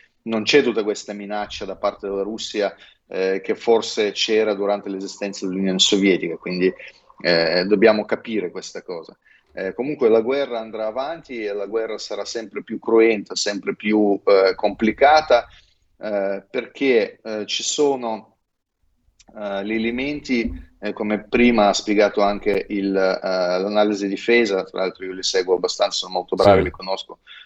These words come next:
Speaker 1: con loro spesso sono finito anche nelle trasmissioni televisive e in Italia sono tra quelli che riescono a dare le notizie, diciamo, in maniera più obiettiva e più, oh, razionale. Ehm,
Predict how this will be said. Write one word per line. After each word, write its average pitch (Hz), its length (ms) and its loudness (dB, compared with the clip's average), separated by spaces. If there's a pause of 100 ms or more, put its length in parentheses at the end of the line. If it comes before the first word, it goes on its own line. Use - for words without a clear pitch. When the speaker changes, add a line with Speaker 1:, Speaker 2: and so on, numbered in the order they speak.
Speaker 1:
con 87 200 -12
loro 92 220 0
spesso - 400 -2
sono 92 300 -10
finito 92 380 -10
anche 90 260 -6
nelle 90 220 -4
trasmissioni 92 480 -4
televisive 95 720 4
e 85 100 -4
in 92 80 -4
Italia 95 440 2
sono 90 220 -10
tra 90 160 -10
quelli 90 280 -4
che 87 240 -4 (300)
riescono 90 400 -4
a 90 40 -6
dare 92 400 2 (440)
le 90 520 -2
notizie, 92 680 -4
diciamo, 80 920 -6
in 98 120 -6
maniera 95 360 2
più 98 260 0
obiettiva 92 840 2 (600)
e 78 120 -16
più, 90 500 -2
oh, 80 540 -4
razionale. 90 600 0 (640)
Ehm, 101 600 2